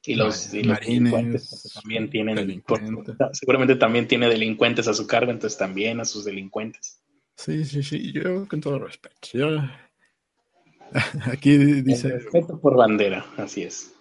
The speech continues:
Speaker 2: Aquí dice, este, Ale-, Jesús Alejandro Ramírez Campos, el estándar después de casi treinta años son trescientos cincuenta mil.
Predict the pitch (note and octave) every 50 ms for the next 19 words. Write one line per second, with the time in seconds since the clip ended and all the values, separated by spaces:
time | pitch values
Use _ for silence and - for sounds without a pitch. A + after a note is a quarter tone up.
0 | _ _ _ _ _ - A#2+ A#2 - C#3+ D3 D3 C#3 - C#3+ C#3 C3+ B2+ B2+ A#2+
1 | A2+ G#2 F#2 - - G2 G2+ G2 - - C3 B2 B2+ B2+ - - C3+ B2+ A#2+ A2
2 | G#2 G#2 G#2 _ _ _ _ _ _ _ _ _ _ _ _ _ _ _ _ _
3 | _ _ _ _ _ _ _ _ _ _ _ _ _ _ _ _ _ _ _ _
4 | _ _ _ - G#2+ A2 G#2+ G2+ G2+ F#2+ F#2 F#2 F#2+ - - - - - B2 A2
5 | - A#2+ C3 C#3 A#2+ A2 B2 B2+ B2+ B2 A#2+ B2 B2+ B2+ B2+ - D3+ D3 D3+ E3
6 | D3 C#3+ A#2+ A#2+ - - C3+ C#3 C#3+ C#3+ C3+ B2 A#2 - - C3+ B2 C3 C3 C3
7 | C3 - C#3 B2+ - B2 B2+ C3 C3 B2 B2+ A#2+ - - D3 D3+ D3 C3+ C3 C#3+
8 | C#3 B2+ A#2 A2 - A2+ A2 - A#2 A#2 A#2 A2 B2 A2+ - - F#2+ F#2+ F#2 -
9 | F#2+ F2+ F#2 G2 - F2 E2+ F#2+ A2 A2+ G#2 F#2+ -